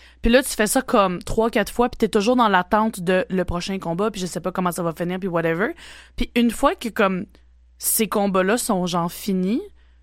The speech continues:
puis là, tu retombes à la vie normale, où ce qu'il y a comme pas ce, cette attente-là de toujours être sur le gun, de toujours être,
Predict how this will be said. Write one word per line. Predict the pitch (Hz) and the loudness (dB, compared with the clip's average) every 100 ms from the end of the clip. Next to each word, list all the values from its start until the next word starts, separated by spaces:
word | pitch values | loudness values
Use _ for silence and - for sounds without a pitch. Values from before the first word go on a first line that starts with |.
| _ - | _ -2
puis | 214 | 2
là, | 254 | 2
tu | 262 208 | 2 -2
retombes | - 233 247 | 2 4 6
à | 202 | 6
la | 185 170 | 4 2
vie | 170 165 185 220 | -4 -4 0 2
normale, | 196 185 170 180 165 165 214 302 320 - - _ _ - | 4 2 2 2 2 2 0 -2 -6 -12 -20 _ _ -4
où | 202 | -4
ce | - | 0
qu'il | 226 | 0
y | 202 | 2
a | 196 | 0
comme | - 196 185 | 0 0 0
pas | - 262 277 | 2 2 2
ce, | - - 196 180 - - - - _ _ _ - | -2 0 2 2 0 -8 -20 -20 _ _ _ -12
cette | - - 208 - 247 | -4 0 0 2 2
attente-là | 220 240 214 202 - 226 214 226 226 | 2 2 4 2 0 2 4 4 2
de | 180 185 | 0 -2
toujours | - 247 226 262 | 0 0 2 0
être | 247 | 0
sur | - 190 | 0 0
le | |
gun, | 185 180 214 220 | 0 2 4 4
de | 226 190 | 2 0
toujours | - 196 220 208 | -2 0 0 2
être, | 202 196 | 2 0